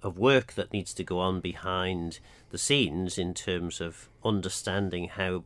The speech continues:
pieces of legislation work, making sure that, uh, the public are, are well informed about where legislation comes from. Is it, uh, in fact, a,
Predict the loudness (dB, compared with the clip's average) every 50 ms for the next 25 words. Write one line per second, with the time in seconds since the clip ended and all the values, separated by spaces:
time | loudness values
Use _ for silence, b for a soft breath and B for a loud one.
0 | -8 -10 -8 -8 -6 -6 -6 -6 -6 -4 -2 -2 -2 -2 -2 -6 -8 -6 -4 -2
1 | -2 -2 -4 -6 -6 -6 -4 0 0 2 2 2 0 -2 -6 -16 B B B B
2 | B B 2 2 2 2 0 -2 0 0 0 2 4 6 8 8 8 6 4 B
3 | B B B B B B B B 0 4 4 4 4 2 0 -4 -8 -6 -2 -2
4 | 0 0 0 -2 -4 -6 -6 -6 -2 0 0 0 2 0 0 2 2 2 2 0
5 | -2 -2 0 0 0 2 4 6 6 8 8 8 6 6 4 2 0 2 4 4
6 | 6 6 4 4 4 2 0 -2 -4 -6 -6 -2 0 0 0 0 -2 -4 -8 -16
7 | B B B B B B B B 4 6 6 8 8 6 6 4 4 0 -4 -2
8 | 0 0 2 2 0 0 -2 -4 -6 -4 -4 -4 -2 -2 -2 -2 -4 -4 -2 -2
9 | 0 0 0 -2 -4 B B B B B B -2 0 2 2 2 2 0 -4 -10
10 | -12 -18 -20 -18 -14 -14 -14 -14 -10 -4 -2 0 0 0 -2 -2 0 2 2 2
11 | 0 -6 -8 -8 -8 -8 -8 -4 0 0 0 0 -2 -6 -8